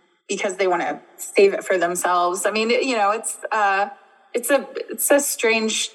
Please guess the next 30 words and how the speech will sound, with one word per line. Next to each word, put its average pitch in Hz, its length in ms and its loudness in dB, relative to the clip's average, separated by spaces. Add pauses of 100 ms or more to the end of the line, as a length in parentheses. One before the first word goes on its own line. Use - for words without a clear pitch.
time. 196 580 -2
So 190 560 0 (380)
yeah, 254 180 0
we're 220 160 0
still 220 300 0
doing 208 280 2
it, 175 160 0
still, 196 640 0
uh, 175 440 0 (180)
raising 196 400 2
funds 190 520 0
and 180 400 0 (320)
making 202 340 0
food 202 300 0
kits - 320 -2
for 202 200 2
people 196 540 0
and 175 300 -2 (260)
just 294 220 2
trying 320 220 0
to, 320 60 4
and 254 200 2
also 311 280 0
giving 233 380 0
people, 208 640 0
um, 175 400 -2 (340)
a 208 100 4
taste 226 460 0
of, 190 180 2 (240)
like, 220 200 2